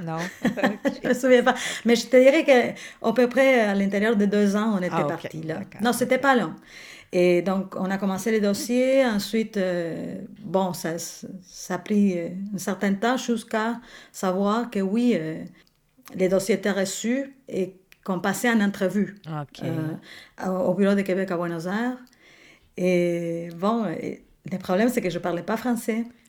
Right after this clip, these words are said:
Speaker 1: Ouais.
Speaker 2: Et l'entrevue s'est passée en français, puis on avait trois mois pour nous préparer. Donc, euh, je suis allée, euh, au français intensif pendant
Speaker 1: Ok.
Speaker 2: ces trois mois-là.
Speaker 1: Ce que je voulais juste te demander, c'est, tu me parles de, de, de votre démarche et c'est quand même un,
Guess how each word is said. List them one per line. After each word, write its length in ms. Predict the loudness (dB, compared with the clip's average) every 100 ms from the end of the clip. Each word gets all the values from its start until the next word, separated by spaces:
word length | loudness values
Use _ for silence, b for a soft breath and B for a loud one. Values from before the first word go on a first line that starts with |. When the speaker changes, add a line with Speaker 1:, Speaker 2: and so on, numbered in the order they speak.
| -14
Speaker 1:
Ouais. 380 | -8 -6 -4 -2
Speaker 2:
Et 80 | 0
l'entrevue 420 | 0 0 2 4
s'est 120 | 2
passée 220 | 2 2
en 100 | 0
français, 440 | 0 -2 2 2 2
puis 540 | 2 -2 -2 -6 -10 -12 -18 _
on 120 | -4
avait 200 | 0 2
trois 240 | 2 4 6
mois 280 | 6 4 0
pour 120 | -6
nous 120 | -8
préparer. 540 | -6 -6 -4 0 2
Donc, 320 | 2 0 -2 -2
euh, 100 | -6 -8 B B B
je 140 | -6
suis 260 | -4 -6 -4
allée, 300 | 0 2 0
euh, 60 | -2 -6 -10 -10 -14 -18 -14
au 60 | -12
français 600 | -8 -2 -2 0 0 0
intensif 720 | -2 0 0 0 -2 -6 -6 -6
pendant 500 | -4 -2 -2 -2 -6
Speaker 1:
Ok. 220 | -8 -8
Speaker 2:
ces 300 | -6 4 4
trois 260 | 4 2 4
mois-là. 520 | 4 2 0 -2 -4 -8 B _ -12
Speaker 1:
Ce 180 | -12 -6
que 140 | -4
je 60 | 0
voulais 140 | 0
juste 220 | 0 -2
te 40 | 0
demander, 260 | -2 -4
c'est, 260 | -6 -8 -10
tu 100 | -8 -8
me 60 |
parles 340 | -6 -8 -6 -2
de, 460 | 0 0 0 -4 -10
de, 220 | -10 -10
de 140 | -8 -10
votre 180 | -8 -10 -10
démarche 680 | -8 -6 -2 -4 -4 -8 -6
et 220 | -4 -4
c'est 180 | -8 -10
quand 180 | -8 -6
même 200 | -4
un, 120 | -4